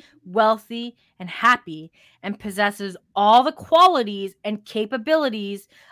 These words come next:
of the ideal self that you hold in your thoughts. So, this means that with willful attention, sincere application of new knowledge,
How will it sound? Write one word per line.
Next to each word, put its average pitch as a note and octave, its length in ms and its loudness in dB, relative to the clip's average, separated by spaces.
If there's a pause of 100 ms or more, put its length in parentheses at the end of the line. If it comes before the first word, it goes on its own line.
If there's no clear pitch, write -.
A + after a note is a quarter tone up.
of G3 160 -4
the G#3+ 140 -8 (120)
ideal C4+ 680 0 (220)
self A3 640 0
that G3 220 -4
you A3+ 300 -4
hold G#3+ 540 -2 (140)
in G#3+ 240 -6
your G#3 240 -2
thoughts. - 640 -10 (600)
So, D#3 380 0 (640)
this C4+ 300 -2
means C#4 600 -6
that A3 200 -2
with A#3 240 -4
willful D#4+ 920 2 (100)
attention, G#3+ 1040 -6 (260)
sincere D4 840 -4
application C#4 840 -2
of G#3+ 200 -2
new D4 640 2 (240)
knowledge, C4 880 2